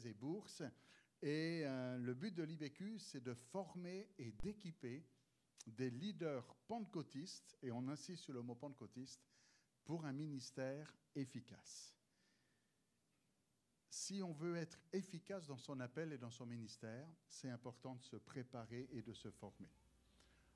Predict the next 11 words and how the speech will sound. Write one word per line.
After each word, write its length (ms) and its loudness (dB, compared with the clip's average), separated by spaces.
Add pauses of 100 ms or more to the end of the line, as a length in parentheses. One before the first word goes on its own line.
Oh, 220 6 (100)
on 60 -4
peut 160 -4
faire 380 -2
sans 500 -4 (320)
éducation, 640 -4 (720)
mais 80 2
on 100 2
sera 220 -2
moins 160 0
efficace. 560 -10